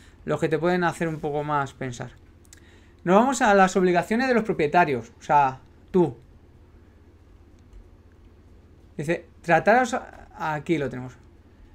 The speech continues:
Tratar a los animales de acuerdo a su condición de seres sintientes. Son seres sintientes, o sea, tienen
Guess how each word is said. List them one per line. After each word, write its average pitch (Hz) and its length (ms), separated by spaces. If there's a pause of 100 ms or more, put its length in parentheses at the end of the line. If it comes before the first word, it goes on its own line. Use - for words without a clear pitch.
(420)
Tratar 170 560 (180)
a 165 100
los 156 160
animales 208 640 (280)
de 165 140
acuerdo 226 400
a 247 60
su 233 120
condición 196 460
de 202 80
seres 214 440
sintientes. 202 1120 (460)
Son 185 200
seres 254 380 (120)
sintientes, 202 880 (240)
o - 20
sea, - 280 (160)
tienen 233 420